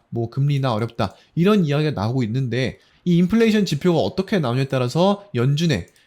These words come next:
금리 인상 스탠스를 우리가 확인할 수 있기 때문에 매우 중요하다. 이거 엄청 중요하다.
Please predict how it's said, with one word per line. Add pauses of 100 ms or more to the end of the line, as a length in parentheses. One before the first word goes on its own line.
(100)
금리
인상
스탠스를
우리가
확인할
수
있기
때문에
매우
중요하다. (220)
이거
엄청
중요하다.